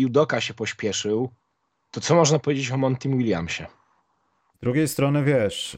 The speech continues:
Speaker 2: e, coś się stało, że już nie jesteś trenerem tam, gdzie byłeś i nagle dostajesz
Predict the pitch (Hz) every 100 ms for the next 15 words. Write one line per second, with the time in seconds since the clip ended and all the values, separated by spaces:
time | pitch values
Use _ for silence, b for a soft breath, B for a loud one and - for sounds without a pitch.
0 | - 101 104 104 104 104 104 104 101 -
1 | 143 - 123 - 117 104 110 127 113 107
2 | - 110 - 101 - 107 104 104 101 101
3 | 95 90 98 98 120 147 - 101 120 151
4 | 131 110 - 127 123 120